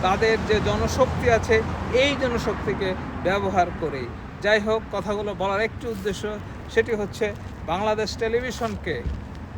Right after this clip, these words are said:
যদি শক্তিশালী একটি গণমাধ্যম হিসাবে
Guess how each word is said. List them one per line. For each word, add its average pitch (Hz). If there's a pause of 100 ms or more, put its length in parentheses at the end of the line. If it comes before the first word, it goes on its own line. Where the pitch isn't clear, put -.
(120)
যদি 208 (320)
শক্তিশালী 214 (500)
একটি - (120)
গণমাধ্যম 240 (100)
হিসাবে 190